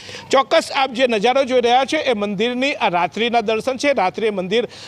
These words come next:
આટલું આહલાદાયક લાગે છે. આ મંદિરનું ઇમારત જેટલી ભવ્ય છે એટલી મંદિરની પ્રતિષ્ઠા, પ્રાણ પ્રતિષ્ઠા અને મંદિરની જે પ્રતિમાઓ છે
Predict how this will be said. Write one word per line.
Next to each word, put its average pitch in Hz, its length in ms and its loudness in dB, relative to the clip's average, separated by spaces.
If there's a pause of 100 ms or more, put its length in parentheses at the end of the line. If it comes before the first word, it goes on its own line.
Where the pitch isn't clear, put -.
આટલું 247 320 0
આહલાદાયક 240 540 4
લાગે 220 280 0
છે. 294 220 0 (340)
આ 370 120 4
મંદિરનું 330 680 0 (100)
ઇમારત 247 540 2
જેટલી 302 340 -2
ભવ્ય 220 420 0
છે 277 140 -2
એટલી 269 360 -2
મંદિરની 226 580 -2
પ્રતિષ્ઠા, 226 680 0
પ્રાણ 202 240 0
પ્રતિષ્ઠા 208 380 -4
અને 233 180 0
મંદિરની 196 380 -6
જે 220 60 0
પ્રતિમાઓ 220 560 0
છે 277 140 -2